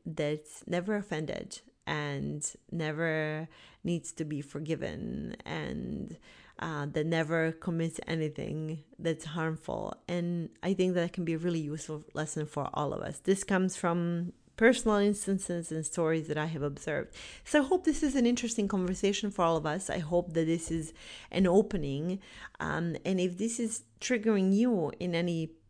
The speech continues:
you know, way or fashion, um, it, let's talk about it. D M me, send me an email, um, and let's have a conversation, because, mm, in the recent weeks and months, I've had a conversation with friends who are being triggered by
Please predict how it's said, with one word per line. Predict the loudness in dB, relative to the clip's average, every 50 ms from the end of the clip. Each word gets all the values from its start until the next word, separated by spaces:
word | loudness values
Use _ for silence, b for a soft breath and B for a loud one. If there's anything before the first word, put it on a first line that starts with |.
| -18 -10 -4
you | -2 -2 0
know, | 0 0 0 -2 -2 -2
way | -2 0 2 2 0
or | -2
fashion, | -2 -2 -2 -2 -2 -4 -4 -6 -4 -2 -2 -2 -2 -2 B B B B B B B -6
um, | -4 -2 0 0 0 0 0 -2 -6 -6
it, | -4 -2 -2 0 0
let's | 2 2 2 2 0 -2
talk | -2 -2 -2 -2 -2
about | -2 -2 -2 -2 -4
it. | -6 -8 -10 -12 -14 -10 -10 -6 -4
D | -2 0 0 0
M | 0 0 0
me, | 0 0 0 0 -2 -2 -4
send | -4 -4 -4 -4
me | -2 -2
an | -2 0
email, | 2 4 4 4 2 2 0 0 -2 -2 -4 -6 B B B B B B -6
um, | -4 -4 -2 -2 -4 -2 -2
and | 0 2
let's | 2 2 2 0
have | -2 -2
a | -2
conversation, | -2 -2 -4 -2 -2 -2 -2 0 0 0 2 0 -2 -4 -2 -2
because, | -4 -4 -2 -2 -2 -2 -4 -4 -8 -12 -14 _ _ -14 -10
mm, | -8 -6 -6 -6 -8 -8 -10 -6
in | -4 -4 0 2
the | 2 4
recent | 4 4 2 0 -2 -4 -2 0
weeks | 0 0 0 -2 -4 -4
and | -2 -2
months, | 0 0 -2 -2 -4 -6
I've | -6 -4
had | -2 -4 -2
a |
conversation | -2 -4 -4 -4 -4 -2 -2 -2 -2 -2 -2 -4
with | -4 -4 -4
friends | -4 -4 -4 -4 -4 -4
who | -4
are | -4
being | -2 -2 -2 -4 -4 -8
triggered | -6 -4 -4 -2 0 0 2 2 2 0 0 -2
by | -2 -4 -2 -4 B